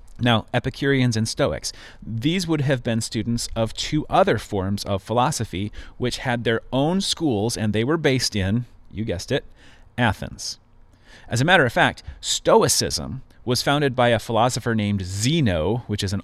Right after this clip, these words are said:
awesome name. Uh, Zeno set up his school on this great porch, which in Greek, the word for porch is stoa. That's why they're called Stoics, because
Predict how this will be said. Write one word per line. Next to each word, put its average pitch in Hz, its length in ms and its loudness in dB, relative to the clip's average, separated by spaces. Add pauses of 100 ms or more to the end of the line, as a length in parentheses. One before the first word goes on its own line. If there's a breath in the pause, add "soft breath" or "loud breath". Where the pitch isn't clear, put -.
awesome 95 440 0
name. 90 300 -4 (320 loud breath)
Uh, 104 420 0
Zeno 120 500 0 (180 loud breath)
set 180 240 4
up 180 120 6
his 151 160 0
school 170 420 0
on 143 360 -2
this 139 220 0
great 151 540 -4 (220)
porch, - 760 0 (220 loud breath)
which - 500 2
in 156 240 2
Greek, 160 340 2
the 143 120 2
word 147 180 2
for 127 80 0
porch - 300 0
is 104 100 -2
stoa. 101 640 2
That's 113 180 -2
why 110 100 0
they're 104 100 0
called 95 260 -4
Stoics, - 480 -2
because 104 340 -4